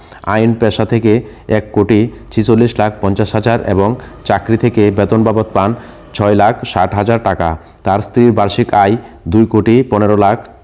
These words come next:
চৌষট্টি হাজার তিনশো বিরানব্বই টাকা। তাপসের স্থাবর অস্থাবর সম্পদের পরিমাণ একশো বাইশ কোটি টাকার বেশি। এর মধ্যে অস্থাবর সম্পদের পরিমাণ একশো আট কোটি নব্বই লাখ ঊননব্বই হাজার ছয়শো তিরানব্বই টাকা।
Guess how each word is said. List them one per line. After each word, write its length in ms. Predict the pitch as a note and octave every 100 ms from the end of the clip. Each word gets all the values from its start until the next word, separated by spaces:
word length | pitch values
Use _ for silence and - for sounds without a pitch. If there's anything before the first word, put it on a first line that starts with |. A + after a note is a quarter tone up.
| -
চৌষট্টি 380 | G2 - G2
হাজার 360 | A#2 F#2+ G#2 G2+ B2 - -
তিনশো 320 | G2 - G#2+
বিরানব্বই 440 | F#2+ G2 G2 G2
টাকা। 340 | F#2 F#2 D#2 - - -
তাপসের 340 | - F#2+ A#2 C#3
স্থাবর 420 | - G#2 G2+ A2
অস্থাবর 340 | F#2 - A#2
সম্পদের 420 | B2+ A#2+ A2+ A2 G#2+
পরিমাণ 400 | C#3+ G#2+ G2 A2 - - -
একশো 260 | F#2 A#2
বাইশ 260 | G2 G2 -
কোটি 180 | G2 G2
টাকার 280 | G#2 G#2+
বেশি। 420 | G2+ F2+ - E2 E2 - - -
এর 120 | G2+
মধ্যে 380 | A#2 A#2+ B2+ C3 C3 -
অস্থাবর 380 | F2+ F#2+ A2 A#2+
সম্পদের 440 | - A#2 A2 A2
পরিমাণ 420 | G#2+ G#2+ G#2 G2+ A#2+ - - -
একশো 340 | F#2 - A2+
আট 220 | - G#2+
কোটি 300 | - G2+ A#2
নব্বই 340 | A2 G2+ F#2+ G2
লাখ 200 | G2+ C3+ - - -
ঊননব্বই 420 | F#2+ G2+ G2+ G#2
হাজার 340 | F#2+ G#2 G#2+ G#2+
ছয়শো 440 | - F2+ F2+ G2
তিরানব্বই 480 | F#2 G#2 G#2+ G#2 G#2+
টাকা। 400 | F#2+ F#2 E2 D2+